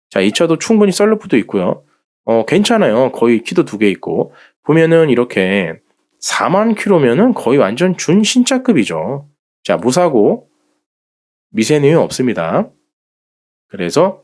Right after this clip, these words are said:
어차피 장고장 안 나기 때문에, 어, 오 년 정도 막 타실 수 있다는 거, 그런 장점이 있죠. 다음 차입니다. 자, 이번에는 또 산타페 디엠입니다. 자, 프리미엄 등급이고 이 차는 어떨까요?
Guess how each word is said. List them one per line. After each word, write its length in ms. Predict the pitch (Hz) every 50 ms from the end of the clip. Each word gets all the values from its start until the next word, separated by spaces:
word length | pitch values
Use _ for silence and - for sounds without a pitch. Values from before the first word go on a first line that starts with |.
| _
어차피 300 | - 127 - - 214 -
장고장 360 | - - 135 131 151 170 175 123
안 120 | 92 98
나기 240 | 113 120 120 117 120
때문에, 520 | 107 92 87 87 110 135 127 92 85 - _ _ _ _ _ _ -
어, 360 | 95 90 87 87 87 85 80 - - -
오 160 | - 117 139
년 200 | 180 196 196 185
정도 500 | 151 127 113 104 90 82 82 85 85 92 - _ _ _ _ _ _
막 440 | - 87 90 110 120 - - - -
타실 260 | - - 123 - 139
수 100 | 135 -
있다는 320 | 95 85 - 107 98 90 82
거, 160 | 80 76 -
그런 340 | - - 113 110 107 107 101
장점이 380 | - 98 92 - - 98 87 82
있죠. 340 | 82 - 113 151 208 - _ _ _ _ -
다음 160 | - - -
차입니다. 400 | - - 85 87 170 - - - _ _ _ _ _ _ _ _ _ _ _ _ _ _ _ _ _
자, 140 | - 104 95
이번에는 520 | 98 135 180 196 185 151 151 202 233 202
또 320 | - 143 139 135 135 135 131
산타페 320 | - 202 196 156 143 139
디엠입니다. 600 | 123 139 143 139 120 95 90 82 - - - - _ _ _ _ _ _
자, 140 | - -
프리미엄 400 | - 220 254 269 262 247 240 233 202
등급이고 520 | 135 110 101 92 82 85 110 135 160 -
이 120 | 110 160 -
차는 240 | - 185 196 208
어떨까요? 520 | 202 202 - 202 - 202 185 139 90 -